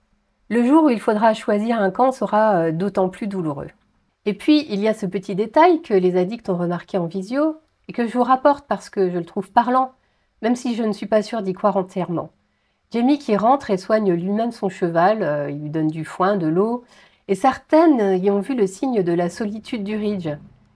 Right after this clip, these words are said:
l'idée qu'il n'y a plus personne pour le faire à sa place. Alors c'est une belle lecture, et, et j'ajouterai juste pour être, euh, honnête que Jamie a été palefrenier, hein, qu'il adore les chevaux, et qu'il est très doué avec eux,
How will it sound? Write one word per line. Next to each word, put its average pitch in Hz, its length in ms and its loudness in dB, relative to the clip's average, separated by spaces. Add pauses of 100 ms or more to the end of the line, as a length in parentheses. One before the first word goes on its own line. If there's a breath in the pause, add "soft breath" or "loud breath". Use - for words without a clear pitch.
(260)
l'idée 214 260 -2
qu'il 226 160 -2
n'y 196 80 4
a 185 60 4
plus 254 200 -6
personne 254 420 -2
pour 214 120 -2
le 190 100 0
faire 220 200 -2
à 214 80 -2
sa 208 160 -4
place. 185 360 -4 (800)
Alors 165 180 -2
c'est - 180 -10
une 202 140 -2
belle 233 240 0
lecture, 202 600 -2 (720)
et, 196 200 0
et 233 60 2
j'ajouterai 277 440 2
juste 294 280 -2
pour 202 180 0
être, 190 240 0
euh, 165 240 2
honnête 202 460 0
que 180 140 -4
Jamie 196 300 -2
a 165 100 0
été 160 240 -2
palefrenier, 190 640 -2
hein, 185 120 -2
qu'il 160 220 -4
adore 196 340 2
les 160 100 -2
chevaux, 226 460 -6 (160)
et 175 80 -14
qu'il 175 220 -4
est 156 120 -2
très 285 200 0
doué 247 300 -2
avec 170 320 -4
eux, 320 180 -4